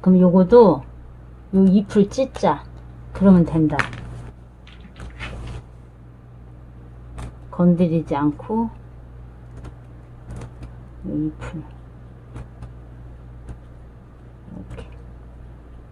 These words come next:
번데기가 됐기 때문에 이렇게 이 똥을 털어야 돼. 걸레질은 나중에 하고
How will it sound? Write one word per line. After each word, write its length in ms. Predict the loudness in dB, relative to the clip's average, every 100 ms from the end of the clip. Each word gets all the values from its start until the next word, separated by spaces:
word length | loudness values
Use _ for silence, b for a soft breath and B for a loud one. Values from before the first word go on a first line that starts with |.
| -12
번데기가 580 | -4 0 0 -2 -4 -8
됐기 320 | -8 -10 -12 -10
때문에 460 | -6 -4 -4 -2
이렇게 420 | -2 -6 -10 -10 -6 -4 -4 -6 -18 -20 -20 -20 -20 -20 -20 -20 -20 -20 -20 -20 -20 -20 -20 -20 -20 -20 -20 -20 -20 -20 -20 -20 -18 -18 -18 -20 -20 -18 -16 -16 -16 -18 -16 -14 -14 -16 -20 -20 -12 -4
이 100 | -2 2
똥을 260 | 2 2
털어야 500 | 0 2 4 4 2
돼. 300 | 2 0 -2 -12 -20 -20 -20 -20 -20 -20 -18 -20 -20 -20
걸레질은 560 | -8 0 2 2 0 0
나중에 440 | 0 -4 -2 0 -2
하고 400 | -4 -6 -4